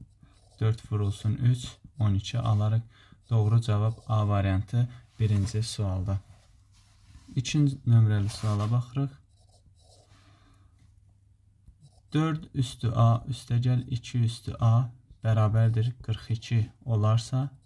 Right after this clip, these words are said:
dörd üstü A çıxılsın iki üstü A-nı hesablamaq lazımdır. Burada iki üstü A-nı bir T ilə əvəz eləsək, iki üstü A bərabərdir T.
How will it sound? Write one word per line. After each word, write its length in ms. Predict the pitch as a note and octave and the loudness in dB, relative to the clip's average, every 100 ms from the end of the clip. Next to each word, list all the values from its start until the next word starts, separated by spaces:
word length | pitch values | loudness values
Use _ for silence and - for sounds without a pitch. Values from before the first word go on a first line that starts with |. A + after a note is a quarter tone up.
| _ B2+ | _ -4
dörd 300 | B2+ C3+ B2+ | 0 2 2
üstü 320 | A#2+ - - | -2 -4 -10
A 280 | - A2+ A2+ | 0 2 2
çıxılsın 600 | - - - A2+ - B2+ | 0 -8 -2 -2 0 -2
iki 340 | B2 A#2+ - B2 | 0 -2 -2 0
üstü 280 | A2+ - | 0 -4
A-nı 420 | - A2+ G#2+ A2+ C3+ - _ | -2 2 4 2 0 -8 _
hesablamaq 680 | - A2 A2 G2 G2 G#2 A2+ | -8 -2 0 2 2 2 0
lazımdır. 480 | G#2 F#2+ - - - _ - - _ | -2 -2 -4 -12 -16 _ -20 -20 _
Burada 260 | F#3 F#3 D#3+ | -2 0 2
iki 260 | C3 - C3+ | 0 0 -2
üstü 240 | B2 A2+ | 0 0
A-nı 280 | G#2+ A2 A2+ | 0 2 0
bir 120 | A2+ - | -2 -2
T 200 | A2+ G#2+ | 0 0
ilə 160 | G2+ F#2+ | 0 0
əvəz 320 | G#2+ G2+ G2 G2 | 0 0 0 0
eləsək, 400 | F2+ G2+ - A#2+ | -2 -4 -2 -2
iki 360 | B2+ A#2+ - | -2 -8 -4
üstü 260 | G#2+ - - | -4 -4 -4
A 100 | G2 | -2
bərabərdir 720 | G#2 F#2 F#2 F#2+ F#2+ G#2 G2 | 0 0 0 0 0 -2 -6
T. 240 | - A2+ | -4 -2